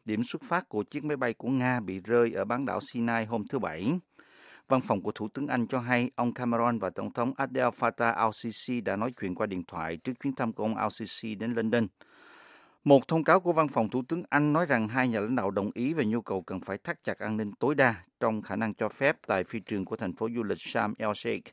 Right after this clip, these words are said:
Nguyên nhân dẫn đến tai nạn máy bay rơi hôm thứ Bảy làm hai trăm hai mươi bốn người thiệt mạng vẫn chưa rõ. Một vệ tinh quân sự của Mỹ phát hiện một đốm nhiệt vào lúc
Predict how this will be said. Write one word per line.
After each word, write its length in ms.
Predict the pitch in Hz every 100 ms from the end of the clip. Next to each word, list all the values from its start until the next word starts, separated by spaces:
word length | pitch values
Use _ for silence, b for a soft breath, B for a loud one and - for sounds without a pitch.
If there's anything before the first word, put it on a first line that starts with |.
| _ B B B B B B
Nguyên 160 | 160 156
nhân 180 | 156 131
dẫn 140 | 117
đến 140 | 151 175
tai 140 | 147
nạn 200 | 113 107
máy 100 | 147
bay 200 | 139 131
rơi 200 | 131 127
hôm 220 | 123 123
thứ 160 | - 151
Bảy 220 | 107 92
làm 260 | 135 101 95
hai 240 | 117 117
trăm 220 | - 113
hai 180 | 107 120
mươi 100 | 110
bốn 260 | 110 131 147
người 100 | 101
thiệt 220 | 95 92
mạng 280 | 92 87 87
vẫn 200 | 87 113
chưa 180 | - 123
rõ. 400 | 101 85 110 170 - B B B B B B
Một 120 | 139
vệ 160 | 120 135
tinh 200 | 160 147
quân 180 | 160 156
sự 180 | 117
của 140 | 104 135
Mỹ 200 | 120 120
phát 240 | - 196
hiện 240 | 123 107 110
một 200 | 98 135
đốm 260 | 131 190
nhiệt 200 | 156 107 98
vào 160 | 101
lúc 140 | 110